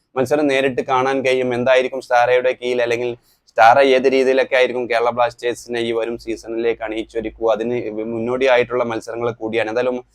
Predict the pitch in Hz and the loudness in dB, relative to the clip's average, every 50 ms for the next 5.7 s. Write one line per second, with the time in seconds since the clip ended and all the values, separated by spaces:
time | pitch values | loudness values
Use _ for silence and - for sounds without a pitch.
0 | _ _ _ _ - - 123 139 139 - 165 165 170 170 165 160 151 147 147 151 | _ _ _ _ 0 6 6 6 6 6 4 4 4 4 2 2 0 0 0 2
1 | 147 147 143 143 135 - 143 139 143 139 127 135 127 131 131 131 135 135 123 - | 4 4 4 4 2 0 0 0 0 0 2 2 2 2 2 2 2 0 0 0
2 | - 131 131 123 135 135 135 135 127 120 117 - 120 123 123 127 127 120 113 120 | -2 -2 -2 -2 -4 -4 -4 -4 -4 -4 -6 -6 -6 -6 -6 -6 -6 -6 -2 -2
3 | 120 120 117 120 120 120 113 113 113 113 120 117 113 110 110 113 113 113 113 113 | -2 -2 -2 -4 -6 -6 -6 -6 -6 -6 -6 -6 -4 -4 -2 -2 -4 -4 -4 -8
4 | 113 117 113 113 107 - 123 117 113 110 101 - 117 113 117 104 113 110 110 113 | -8 -8 -10 -10 -10 -8 -4 -2 -2 -2 -4 -6 -12 -12 -10 -8 -8 -8 -8 -8
5 | 113 113 104 101 107 107 110 113 107 107 107 98 - _ | -8 -8 -6 -6 -6 -6 -4 -6 -8 -6 -6 -8 -10 _